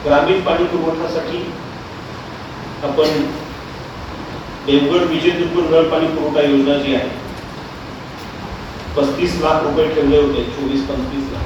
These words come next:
पंचवीस सव्वीसला आपण पन्नास लाख रुपये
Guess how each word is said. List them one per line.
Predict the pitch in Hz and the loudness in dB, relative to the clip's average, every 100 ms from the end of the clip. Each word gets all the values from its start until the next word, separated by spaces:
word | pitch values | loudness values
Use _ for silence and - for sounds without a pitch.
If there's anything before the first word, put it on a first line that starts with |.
| - - - - - - - | -6 -8 -8 -8 -6 -2 2
पंचवीस | 147 139 175 180 | 2 2 0 0
सव्वीसला | 147 147 - 147 | 0 0 2 2
आपण | 156 - | 2 0
पन्नास | - 151 160 160 160 | 2 2 4 4 4
लाख | 190 - 143 | 2 2 0
रुपये | 139 143 | 0 0